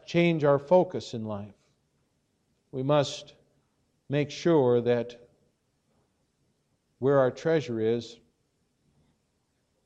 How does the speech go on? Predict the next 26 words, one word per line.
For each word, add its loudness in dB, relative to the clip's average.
that -14
we -6
know 2
that -2
that's -4
where 0
our 0
heart -4
will -12
be -10
as -8
well. -10
Lord, -2
help -2
us -6
to -10
treasure -2
those -4
things -6
that -8
will -2
be -6
laid 0
up -2
in -10
heaven -10